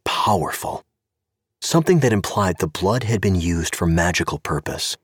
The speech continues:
It pulsated, charged by the ley lines and the willful intent of whatever witches had employed it. Blood magic, though, that in itself felt sinister.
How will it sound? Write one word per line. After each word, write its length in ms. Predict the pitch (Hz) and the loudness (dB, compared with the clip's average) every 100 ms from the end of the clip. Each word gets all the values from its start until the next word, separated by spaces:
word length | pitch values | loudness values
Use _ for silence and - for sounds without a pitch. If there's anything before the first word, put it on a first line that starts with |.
| _ _ _ _ _ _ _ | _ _ _ _ _ _ _
It 200 | 101 - - | 0 0 -2
pulsated, 760 | - 131 - - - - - - - - _ _ - | 0 2 0 -4 -6 -8 -10 -14 -20 -20 _ _ 0
charged 580 | - 123 107 98 - | 4 4 4 4 0
by 140 | 104 87 | 0 0
the 100 | 85 | 2
ley 260 | 85 92 | 2 2
lines 460 | 92 78 73 73 - - - - | 2 0 -4 -8 -8 -10 -6 2
and 140 | 123 | 4
the 60 | 107 | 6
willful 500 | 127 143 - 101 92 | 6 4 4 0 0
intent 480 | 90 - 113 82 | 0 0 0 0
of 140 | 85 87 | -2 0
whatever 440 | 98 107 110 90 | 4 4 4 2
witches 460 | 82 101 - 76 - | 2 2 2 -2 -2
had 80 | 76 | -4
employed 460 | 71 - 101 87 | -4 0 0 0
it. 200 | 78 - _ _ _ _ _ _ _ _ _ | -4 -10 _ _ _ _ _ _ _ _ _
Blood 400 | 101 98 123 156 98 | 0 4 4 4 2
magic, 560 | - - - - - - | -2 -2 -6 -8 -12 -10
though, 280 | - 69 - - - - _ _ _ - | -6 -4 -6 -8 -16 -18 _ _ _ -6
that 400 | 98 147 135 - | 2 4 4 2
in 160 | 131 127 | 2 2
itself 560 | 107 - 110 90 73 - | 2 -2 0 0 -2 -6
felt 320 | - 95 80 | -4 -2 -2
sinister. 640 | - - 92 80 - - | -4 -2 -2 -2 -4 -6